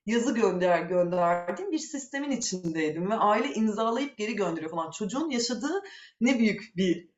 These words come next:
saçmalık yani aslında düşündüğümde. E, ve ben bunu çocuğa yaşatmamak için elimden gelen her şeyi yapıyordum ve sonra dedim ki, "Yani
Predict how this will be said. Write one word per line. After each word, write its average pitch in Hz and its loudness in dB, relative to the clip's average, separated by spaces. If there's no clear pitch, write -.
saçmalık 285 4
yani 180 6
aslında 175 0
düşündüğümde. 175 -2
E, 208 6
ve 254 4
ben 330 6
bunu 339 4
çocuğa 311 6
yaşatmamak 277 2
için - -4
elimden 262 2
gelen 269 -2
her 269 0
şeyi 254 -4
yapıyordum 240 -2
ve 269 -2
sonra 330 -2
dedim 403 -2
ki, 285 -2
"Yani 254 2